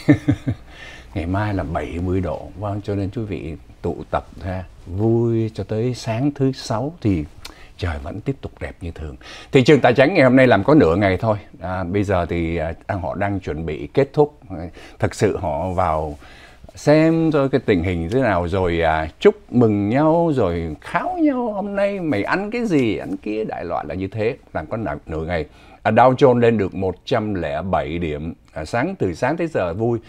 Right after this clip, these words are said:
Cho nên cái không khí lễ hội nó giúp cho người tiêu thụ và họ nhìn thấy các báo cáo. Như sáng nay trong cà phê sáng chúng tôi đề cập đến cái chuyện mà di chuyển đó, mười hai phần trăm di chuyển bằng máy bay đi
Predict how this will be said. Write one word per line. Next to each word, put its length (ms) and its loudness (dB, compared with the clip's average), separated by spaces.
Cho 100 4
nên 140 6
cái 120 2
không 280 0
khí 240 0
lễ 320 2
hội 180 0
nó 80 -6
giúp 240 0
cho 240 0
người 360 -2
tiêu 240 -2
thụ 280 -4
và 120 0
họ 160 -2
nhìn 240 0
thấy 300 2
các 260 2
báo 380 4
cáo. 360 0
Như 340 4
sáng 240 0
nay 100 2
trong 160 -2
cà 140 -2
phê 200 -2
sáng 320 -2
chúng 120 -4
tôi 120 -4
đề 140 -2
cập 200 -6
đến 200 -6
cái 160 -4
chuyện 280 -4
mà 220 -6
di 400 -2
chuyển 360 -8
đó, 80 -6
mười 180 -2
hai 180 -4
phần 260 -6
trăm 260 -4
di 140 -2
chuyển 260 -6
bằng 180 -8
máy 120 -4
bay 320 -4
đi 240 0